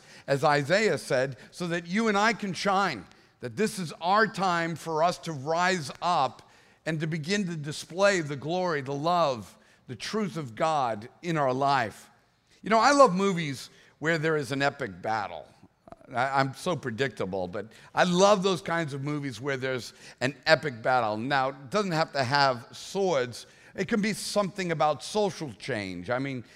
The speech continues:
it could be something that's happening in the locker room or on the field.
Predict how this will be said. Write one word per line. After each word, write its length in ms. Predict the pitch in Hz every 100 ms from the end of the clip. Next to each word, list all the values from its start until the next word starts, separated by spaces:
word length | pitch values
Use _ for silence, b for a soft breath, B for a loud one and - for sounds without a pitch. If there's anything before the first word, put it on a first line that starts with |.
| B -
it 140 | 170
could 120 | 214 165
be 140 | 190
something 380 | - 190 156 170
that's 160 | 151
happening 400 | 165 165 170 160
in 100 | 160
the 80 | 147
locker 400 | 143 156 151 147
room 380 | 123 123 117 110
or 180 | 110 143
on 160 | 143
the 100 | 131
field. 640 | 110 - 185 165 117 92